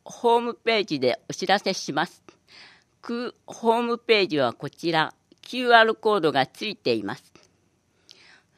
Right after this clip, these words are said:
問い合わせ、生野区役所企画総務課四階四十五番。電話、零六六七一五の九零一一。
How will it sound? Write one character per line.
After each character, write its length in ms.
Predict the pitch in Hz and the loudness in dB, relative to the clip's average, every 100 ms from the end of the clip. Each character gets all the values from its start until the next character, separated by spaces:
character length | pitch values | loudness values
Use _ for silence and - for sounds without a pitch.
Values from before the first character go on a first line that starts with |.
| _ _ - | _ _ -2
問 200 | 185 208 | -2 4
い 80 | |
合 60 | 185 | 4
わ 160 | 185 220 | 4 0
せ、 360 | - 156 - _ _ _ _ _ - | 0 0 0 _ _ _ _ _ -12
生 240 | 208 - 247 | -12 -8 0
野 160 | 240 | 0
区 160 | 240 196 | 0 0
役 240 | 190 226 | 2 0
所 200 | - 170 | 0 -2
企 160 | - 180 | -2 -2
画 220 | 214 220 | -2 -2
総 300 | - 208 202 | -6 -2 0
務 180 | 185 185 | 0 -4
課 280 | - 170 - _ | -2 -4 -4 _
四 260 | - 208 233 | -4 -2 -2
階 400 | - 190 180 - _ | -2 0 0 -4 _
四 340 | - 240 254 165 | -6 -2 -2 -4
十 240 | 147 135 | -4 -4
五 160 | 120 123 | -2 -2
番。 320 | 151 151 113 _ _ _ _ _ _ - | 0 -2 -6 _ _ _ _ _ _ -4
電 360 | 196 214 196 | -2 0 0
話、 220 | 180 170 _ _ _ _ _ _ _ | -2 -2 _ _ _ _ _ _ _
零 260 | 208 240 240 | 2 4 4
六 480 | 233 _ 147 135 _ _ _ _ - | 0 _ -12 -12 _ _ _ _ -2
六 280 | 220 - 254 | -2 -2 2
七 280 | 247 208 | 4 4
一 280 | 165 - 190 | 0 -2 -4
五 260 | 175 180 151 | 2 2 2
の 220 | 139 135 | 0 -4
九 360 | - 254 254 247 | -4 -6 -4 2
零 320 | 202 156 - | 2 2 -4
一 340 | 131 - 156 160 | -14 -10 -8 -8
一。 320 | - - | -10 -14